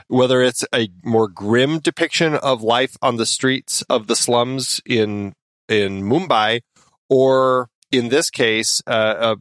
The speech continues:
a, a kind of a, a, a str-, a chance for escape from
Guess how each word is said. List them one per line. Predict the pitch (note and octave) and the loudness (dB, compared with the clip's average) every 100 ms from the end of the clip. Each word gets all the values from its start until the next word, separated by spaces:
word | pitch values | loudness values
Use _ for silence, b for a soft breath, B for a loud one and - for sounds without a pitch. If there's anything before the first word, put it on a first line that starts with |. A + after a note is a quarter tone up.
| - | -6
a, | A2+ | -4
a | A2 - - | -4 -8 -6
kind | B2+ A2 | -2 0
of | |
a, | G#2 G2 F#2+ | 0 0 -2
a, | A2 G2+ F#2+ F#2+ F#2 | -4 -2 -2 -4 -6
a | - | -4
str-, | G#2 - C#3 - | -4 -2 -4 -2
a | A#2+ | -2
chance | - D3 D3 C3+ | 0 0 0 -2
for | - B2+ A2+ G#2 | -4 0 2 0
escape | F#2 - D3 A#2+ | -2 -2 0 0
from | - - A2+ G2+ G2 | -4 -2 0 0 -4